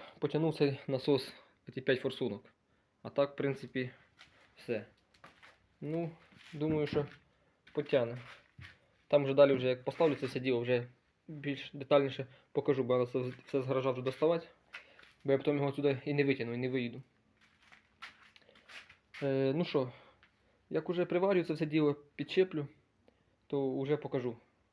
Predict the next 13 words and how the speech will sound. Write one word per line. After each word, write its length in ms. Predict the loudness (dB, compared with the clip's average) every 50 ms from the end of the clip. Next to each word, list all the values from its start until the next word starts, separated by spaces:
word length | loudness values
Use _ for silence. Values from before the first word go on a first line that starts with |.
| _ _ _ _ _ _ _ _ _ _ _ _ _ _ _ _ _ _ _ _ _ _ _ _ _ _ _ _ _ _ _ _ _ _ _ _ _ _ _ _ _ _ _ _ _ _ _ _ _ _ _ -20 -20 -20 _ _ _ _ _ _ _ _ _ _ _ _ _ _ _ _ _ _ _ _
Підчепив 380 | 4 6 8 10 12 12 12 12
оприскуватель, 540 | 12 12 12 10 12 10 10 10 10 6 2 0 -4 -12 -16 _ _ _ _ _ _ _ -20 -20 _ -16 -16 -16 -16 _ _ 6
е, 360 | 8 8 8 8 6 6 6
до 320 | 8 8 10 10 8 6 4 -4 _ _ _ _
адаптера. 500 | 2 4 4 4 8 8 8 8 8 4 -2 _ _ _ _ _ _ 8
Зараз 340 | 8 8 8 6 2 -2 _ _ _ _ _ 2
бистренько 280 | 2 2 2 2 0
так 180 | 0 0 -2 _ _ _ _ _ _ _ _ _ 8
пробіжимося. 680 | 10 10 10 10 8 8 8 6 6 4 0 -4 -6 -8 _ _ _ _ _ _ _ _ _ _ _ _ _ _ _ _ _ _ _ -20 -20 -20 _ _ _ _ _ 4
Е, 240 | 6 6 6 6 4
що 220 | 8 12 12 12
у 40 | 12
нас 320 | 12 10 8 6 4 2